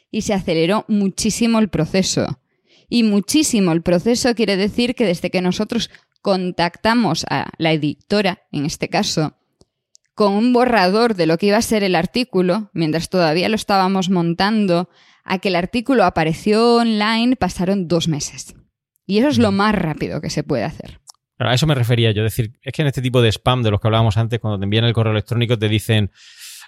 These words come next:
Speaker 2: "No, usted mande el artículo, lo revisamos y en un mes está ya online, disponible para que todo el mundo lo lea". Claro, eso, eso no es lo normal, ¿vale? Es decir, em, casos, eh, especiales como los que acaba de contar Carmela pueden estar encima de la mesa y puede que,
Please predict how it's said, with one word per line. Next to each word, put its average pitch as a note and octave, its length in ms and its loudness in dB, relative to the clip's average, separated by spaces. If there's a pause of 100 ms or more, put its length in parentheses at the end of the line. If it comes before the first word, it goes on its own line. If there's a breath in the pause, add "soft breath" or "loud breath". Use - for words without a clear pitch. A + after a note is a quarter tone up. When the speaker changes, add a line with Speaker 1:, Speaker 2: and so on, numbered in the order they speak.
Speaker 2:
"No, C3 200 0
usted A2 240 2
mande C#3+ 180 4
el C3 80 2
artículo, C#3+ 760 4
lo A#2+ 100 4
revisamos C#3 840 2
y A#2 220 0
en B2 100 4
un D#3 100 4
mes E3 240 0
está B2+ 260 0
ya A2+ 560 2
online, B2 360 4
disponible B2+ 440 4
para A#2+ 160 4
que B2 60 4
todo C3+ 120 4
el C3 60 2
mundo C3 180 4
lo G#2 100 4
lea". G2+ 200 2
Claro, A2 200 -2
eso, B2+ 160 -4
eso B2+ 240 -6
no A#2+ 160 2
es G2 140 -2
lo G#2 140 -4
normal, F2+ 360 -2 (100)
¿vale? G2 240 -6
Es A2+ 60 0
decir, G#2+ 340 0 (500 loud breath)
em, G#2+ 800 0
casos, B2 760 2
eh, A#2 260 2
especiales A#2+ 520 2
como A#2 180 2
los G#2+ 100 2
que - 80 -6
acaba A#2 180 2
de A2+ 60 2
contar A2+ 280 0
Carmela A#2 360 2
pueden A2 260 0
estar A2 240 0
encima A2 300 -2
de G2+ 60 -2
la G#2 80 0
mesa A#2 280 -2
y G2 60 -2
puede G2 320 -4
que, G2+ 380 -4